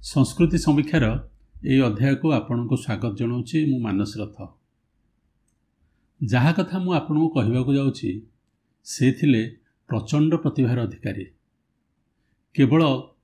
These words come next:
ଓଡ଼ିଶା ନୁହେଁ, ସାରା ଭାରତବର୍ଷର ଗଡ଼ଜାତ ମିଶ୍ରଣରେ ମଧ୍ୟ ତାଙ୍କର ଥିଲା ଅତୁଳନୀୟ ଭୂମିକା।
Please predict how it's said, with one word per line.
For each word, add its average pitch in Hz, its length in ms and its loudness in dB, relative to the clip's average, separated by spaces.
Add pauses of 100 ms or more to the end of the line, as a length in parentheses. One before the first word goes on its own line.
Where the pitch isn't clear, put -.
(440)
ଓଡ଼ିଶା 151 340 6
ନୁହେଁ, 160 300 4 (320)
ସାରା - 380 0
ଭାରତବର୍ଷର 135 840 0
ଗଡ଼ଜାତ 127 460 2
ମିଶ୍ରଣରେ 135 760 2 (340)
ମଧ୍ୟ 143 260 0
ତାଙ୍କର 113 380 -2
ଥିଲା 131 260 -6
ଅତୁଳନୀୟ 151 680 0
ଭୂମିକା। 104 400 -4